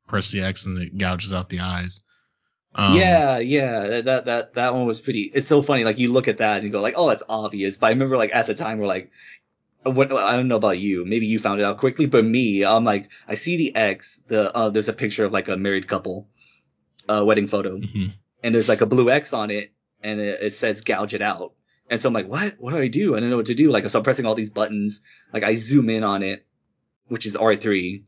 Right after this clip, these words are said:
Speaker 2: That's, like, one of the few things you can do. And, like, I was, it
Speaker 1: Hmm.
Speaker 2: didn't, like, connect in my head that, oh, a blue X. Oh, it's the X on the PlayStation controller. Press that, and then it works. <laughs> It, that didn't, that didn't cross my mind till, like, maybe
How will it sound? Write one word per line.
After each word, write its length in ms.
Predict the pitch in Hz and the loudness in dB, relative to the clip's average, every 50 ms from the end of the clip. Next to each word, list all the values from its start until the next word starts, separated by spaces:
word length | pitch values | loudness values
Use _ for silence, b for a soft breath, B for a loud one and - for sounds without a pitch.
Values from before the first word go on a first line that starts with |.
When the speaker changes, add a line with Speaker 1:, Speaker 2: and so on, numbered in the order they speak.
| _ _ _ _ _ _ _ _ | _ _ _ _ _ _ _ _
Speaker 2:
That's, 160 | - 104 107 123 | -10 -4 -2 0
like, 80 | 110 | 0
one 100 | 110 117 110 | 2 2 2
of 40 | |
the 80 | 107 104 | 2 2
few 180 | - 117 117 107 | 2 0 0 0
things 240 | - 110 104 101 | 0 -2 -2 -4
you 60 | - - | -4 -4
can 140 | 104 95 | -4 -2
do. 340 | 95 101 95 92 95 104 104 - _ b b b b b b b b b b b _ _ - | 0 0 0 0 -4 -8 -12 -16 _ b b b b b b b b b b b _ _ -2
And, 100 | 117 120 | 0 0
like, 140 | 120 123 107 | 0 2 2
I 60 | 113 | 2
was, 180 | 131 139 135 117 | 0 0 0 2
it 60 | 110 | 2
Speaker 1:
Hmm. 60 | 135 131 | 4 4
Speaker 2:
didn't, 200 | 135 139 143 143 | 4 4 4 4
like, 160 | 139 135 131 - | 4 2 2 2
connect 320 | - 143 131 117 - - | 0 0 2 2 0 0
in 80 | 131 113 | 0 0
my 120 | 107 104 | 0 -2
head 320 | 98 - 117 110 101 - - | -2 -4 -6 -6 -6 -8 -8
that, 240 | - 92 85 - - _ _ _ - | -8 -8 -8 -10 -14 _ _ _ 0
oh, 220 | 135 143 120 98 | 2 2 2 2
a 80 | - 101 | 0 -2
blue 240 | 107 123 123 120 113 | -2 0 0 2 2
X. 460 | 120 113 90 - - - - - - _ _ _ _ _ _ _ _ _ _ _ _ _ _ _ _ _ _ - - - | 2 0 0 -4 -8 -14 -14 -14 -16 _ _ _ _ _ _ _ _ _ _ _ _ _ _ _ _ _ _ -6 0 2
Oh, 260 | 143 147 143 123 110 | 4 4 6 4 2
it's 100 | 107 - | 0 -2
the 200 | - 120 - - | -6 -10 -6 -4
X 220 | 127 117 - - - | -4 -4 -4 -6 -6
on 80 | 110 | -6
the 100 | 107 107 | -6 -4
PlayStation 480 | 107 - 117 113 104 - 101 - - - | -4 -4 -4 -4 -4 -6 -6 -8 -8 -12
controller. 540 | - 95 87 - 92 85 85 87 82 82 - _ | -14 -14 -12 -10 -10 -10 -10 -10 -12 -12 -14 _
Press 280 | - - 110 104 - - | -6 -4 -4 -4 -6 -6
that, 300 | - 104 98 80 - - | -6 -6 -6 -8 -8 -10
and 100 | 98 95 | -8 -6
then 100 | 98 92 | -6 -4
it 80 | 92 87 | -4 -4
works. 500 | 92 95 92 98 - - - - - - 156 - | -4 -4 -6 -8 -8 -8 -6 -6 -6 -6 -8 -8
<laughs> 40 | - 165 139 139 - _ _ _ _ _ _ _ _ _ B B B B B B B B _ _ _ _ _ - | -8 -8 -8 -8 -10 _ _ _ _ _ _ _ _ _ B B B B B B B B _ _ _ _ _ -4
It, 180 | 123 113 107 | -4 0 2
that 140 | 135 139 143 | 2 4 4
didn't, 280 | 170 165 156 147 - 131 | 4 2 2 0 2 2
that 100 | 127 135 143 | 2 2 2
didn't 220 | 147 135 135 135 - - - _ _ - | 2 0 -2 -4 -8 -16 -20 _ _ -4
cross 240 | - 131 123 113 - | -2 -2 -2 0 -2
my 140 | 120 113 | -4 -2
mind 260 | 110 107 110 110 113 110 | -2 0 -2 -2 -2 -2
till, 100 | 113 101 | -2 -2
like, 120 | 95 98 | -2 -4
maybe 320 | 101 98 98 95 98 98 | -4 -6 -6 -10 -14 -16